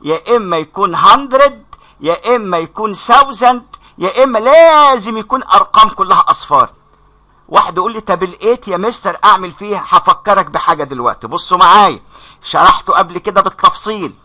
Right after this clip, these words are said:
شايفين هنا؟ فاكرين الكلام ده؟ قلنا لو في عندي fraction، يعني بسط مقام، بصوا معايا هنا، لو في تو نعمل لها multiply باي كام؟ فايف عشان تبقى تن.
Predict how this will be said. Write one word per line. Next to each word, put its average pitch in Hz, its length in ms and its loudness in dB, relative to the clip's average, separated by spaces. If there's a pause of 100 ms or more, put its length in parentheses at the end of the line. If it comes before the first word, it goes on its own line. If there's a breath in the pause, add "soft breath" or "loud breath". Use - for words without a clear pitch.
(140)
شايفين 175 400 -6
هنا؟ 214 320 0 (260)
فاكرين 185 400 -4
الكلام 196 440 -2
ده؟ 220 200 2 (340 loud breath)
قلنا 196 320 0
لو 170 180 2
في 190 180 -8
عندي 190 340 2
fraction، 185 540 -2
يعني 156 260 0
بسط - 300 -2
مقام، 165 560 4 (200 soft breath)
بصوا 190 340 -4
معايا 175 280 2
هنا، 175 300 -6 (280 soft breath)
لو 151 240 2
في 233 300 -12
تو 262 540 -8 (280 soft breath)
نعمل 175 480 -4
لها 202 240 4
multiply 175 640 0
باي 185 240 2
كام؟ 185 280 0
فايف 208 400 0
عشان 165 320 -2
تبقى 139 300 -6
تن. 120 360 -10